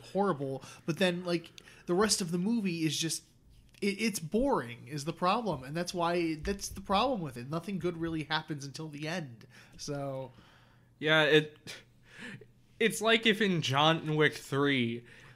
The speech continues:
Speaker 2: we didn't see all that happens to John Wick. It was more of just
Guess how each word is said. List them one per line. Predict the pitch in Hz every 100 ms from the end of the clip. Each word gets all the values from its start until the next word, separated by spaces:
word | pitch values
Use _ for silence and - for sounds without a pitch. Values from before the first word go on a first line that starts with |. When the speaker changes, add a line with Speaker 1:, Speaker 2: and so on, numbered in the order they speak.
| -
Speaker 2:
we | 147
didn't | 175 196 165
see | - 185 175
all | 175 151 165
that | 160 143
happens | 151 147 151 139
to | 151 139 131
John | 123 147 143
Wick. | 147
It | 135
was | 143 131
more | 156 156
of |
just | 151 147